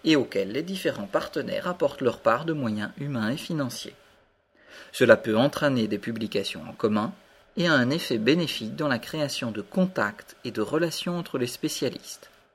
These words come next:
Il s'agit notamment de former les jeunes archéologues étrangers. C'est ainsi également que l'aide au développement a conduit le ministère à accroître son action archéologique dans beaucoup de pays africains.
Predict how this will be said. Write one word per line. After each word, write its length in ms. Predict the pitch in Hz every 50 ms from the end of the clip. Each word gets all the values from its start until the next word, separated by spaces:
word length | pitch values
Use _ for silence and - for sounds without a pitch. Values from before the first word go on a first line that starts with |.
| _ _ _ _ _ _ _ _ _ _ _ _ -
Il 60 | -
s'agit 280 | - - 101 - 95 92
notamment 460 | 98 117 123 - 156 139 120 104 104
de 120 | 127 165 175
former 380 | - - 147 127 113 110 107
les 140 | 101 104 101
jeunes 280 | - 131 147 170 170 160
archéologues 540 | 143 - - - 113 107 104 104 117 127
étrangers. 500 | 147 143 - - - 131 117 - - - - _ _ _ _ _ - _ _ _ _ _ _ _ _ _ _ _ _
C'est 180 | - - -
ainsi 320 | - 98 - - - 104 135
également 500 | 165 165 - 107 104 104 101 - 101 95
que 120 | - - 131
l'aide 300 | 117 117 135 160 156 147
au 60 | 127
développement 540 | 113 113 107 107 104 98 - - 101 110 139
a 60 | 170
conduit 320 | 185 - 143 123 117 131
le 100 | 120 110
ministère 680 | 107 113 131 151 156 147 - - - 107 92 95 123 139
à 100 | 143 135
accroître 540 | 117 - - - 107 120 - - - 117 -
son 240 | - - 110 110
action 340 | 123 - - - - 127 113
archéologique 680 | 107 107 - - - 104 98 - 95 95 107 110 131
dans 160 | 147 143 151 135 127 120 117 - - 117 - - -
beaucoup 300 | 113 120 120 - - 156
de 100 | 156 151
pays 320 | 151 - 123 113 113 127
africains. 460 | 123 120 - - - - - - -